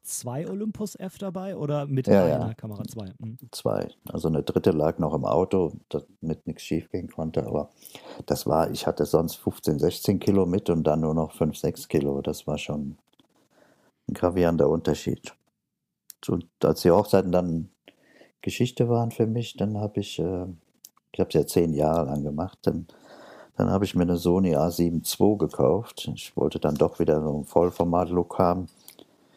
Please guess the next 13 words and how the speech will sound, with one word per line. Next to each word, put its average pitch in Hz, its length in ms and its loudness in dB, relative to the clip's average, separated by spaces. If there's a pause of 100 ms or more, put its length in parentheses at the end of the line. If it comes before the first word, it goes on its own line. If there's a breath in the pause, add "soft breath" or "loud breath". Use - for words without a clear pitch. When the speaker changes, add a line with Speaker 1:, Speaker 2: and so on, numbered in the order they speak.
(880 soft breath)
Speaker 2:
Die - 260 -4 (260)
hab 82 160 2
ich 90 140 0
auch - 140 0
immer 95 260 4
noch, 92 300 2
aber - 500 -2 (960)
bin - 160 -2
irgendwann 80 760 0 (640)
zur 85 180 2
Leica 82 280 4
Q 147 360 2 (640)
gekommen 131 680 2